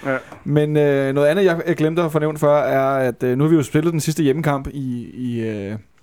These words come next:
Speaker 2: i to tusind og seksten, øh, og vi har ikke tabt en hjemmebanekamp i det her, øh, kalenderår. Øh, så vidt, øh, jeg er orienteret.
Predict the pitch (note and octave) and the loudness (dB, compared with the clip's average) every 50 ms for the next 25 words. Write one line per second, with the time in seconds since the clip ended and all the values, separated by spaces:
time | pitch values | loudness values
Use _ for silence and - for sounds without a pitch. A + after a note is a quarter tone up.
0 | _ _ - C3 A#2+ - C#3 D3 D3 - C#3 C3 D3 C3+ B2 - G#2+ G#2 A#2+ B2 | _ _ -8 -8 -4 -2 -4 -4 -4 -4 -8 -6 -6 -6 -6 -4 -4 -4 -4 -4
1 | - - D3+ D3 - - C3+ B2 A#2 A2+ A2 G#2+ G2+ G2+ E2+ - _ _ - C3 | -6 -8 -10 -10 -8 -4 -4 -2 0 0 -2 -2 -4 -6 -8 -12 _ _ -4 -2
2 | B2 A#2+ A#2 - _ _ - _ _ _ _ _ _ _ _ - B2+ C#3 D3+ - | -2 -2 -2 -4 _ _ -20 _ _ _ _ _ _ _ _ 0 0 0 0 2
3 | - D3+ D#3 - - E3+ D#3+ D3 D#3 F#3 F3 D#3+ C#3 C3 C3+ B2+ A#2+ A2+ - C3+ | 0 0 0 0 -2 -2 -2 0 0 0 -2 -2 0 0 -2 -2 -2 -4 -4 -2
4 | C3 C3+ C3+ C#3+ D#3 D#3 C#3+ C3+ C3 A#2 B2 B2+ B2+ B2 A#2+ A#2 A#2 A2+ A2+ A#2 | 0 0 2 2 2 0 0 -2 -2 -4 -4 -2 -2 -2 -2 -2 -4 -4 -6 -10
5 | - _ _ _ _ _ - - C3 D3+ E3 F3+ D#3+ C#3 C#3 - _ _ _ _ | -14 _ _ _ _ _ -2 0 0 0 0 -2 -6 -6 -8 -12 _ _ _ _
6 | _ _ _ _ _ _ _ _ _ _ _ _ - D3 C#3+ C3 B2+ B2 A#2+ A#2+ | _ _ _ _ _ _ _ _ _ _ _ _ -6 -2 0 0 2 2 2 0
7 | A#2 A#2 A#2 A2+ - C3+ B2+ C#3+ D3+ - E3 D3 C3 B2+ A#2+ A#2+ A#2+ - - _ | 0 0 -2 -2 -4 -4 -4 -4 -4 -4 -4 -2 -2 -2 -4 -4 -6 -8 -12 _
8 | _ - C#3 C#3 C3+ C#3 C3+ C3 B2 B2 A2+ F2+ A#2 B2 A#2+ A#2+ - D#3 C#3+ D3+ | _ -6 -2 -2 0 0 0 -2 -2 -2 -2 -2 -2 -4 -4 -2 -4 -4 -4 -4
9 | D#3 | -8